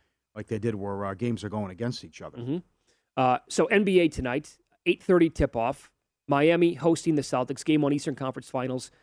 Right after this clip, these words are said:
Speaker 2: This total is two oh four, Paulie, which makes sense. You have two of the best defensive teams pretty much all year long now in this sport going at it tonight. And I don't think you can set it much higher, first of all, because of the matchup. But typically, you, you're gonna see this in a series where,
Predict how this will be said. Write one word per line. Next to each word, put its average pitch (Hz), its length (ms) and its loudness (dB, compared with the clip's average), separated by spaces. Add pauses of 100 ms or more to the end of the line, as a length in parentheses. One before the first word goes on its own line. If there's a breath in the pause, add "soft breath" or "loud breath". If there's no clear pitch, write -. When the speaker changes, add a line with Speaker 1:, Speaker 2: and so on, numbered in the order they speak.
(260)
Speaker 2:
This 196 140 4
total 180 420 4
is 135 120 0
two - 400 -2
oh 143 180 4
four, 120 680 0 (400)
Paulie, 120 400 -2 (320)
which 170 300 2
makes 156 320 4
sense. 143 340 0
You 143 80 6
have 131 160 0
two 196 280 4
of 147 120 2
the 139 140 -2
best 165 280 0
defensive 156 440 0
teams 139 500 2 (300)
pretty 180 140 6
much 170 180 0
all 165 140 6
year 143 180 4
long 156 320 6
now 135 220 4
in 143 100 4
this 135 120 0
sport 139 400 0 (400)
going 151 200 6
at 175 140 6
it 156 80 0
tonight. 120 460 -8 (440)
And 135 500 2
I 143 80 -2
don't 202 140 2
think 214 140 -4
you 202 60 -4
can 160 120 0
set 185 200 2
it 175 100 -2
much 151 220 -2
higher, 175 280 4
first 180 240 -4
of - 60 -16
all, 170 100 4
because 151 240 -4
of 147 60 -10
the 147 60 2
matchup. 165 420 -2 (340)
But 165 120 2
typically, 233 380 6
you, 175 200 4
you're 185 140 4
gonna 170 140 6
see 202 180 0
this 170 200 4
in 143 60 2
a 139 60 2
series 156 380 4
where, 131 380 4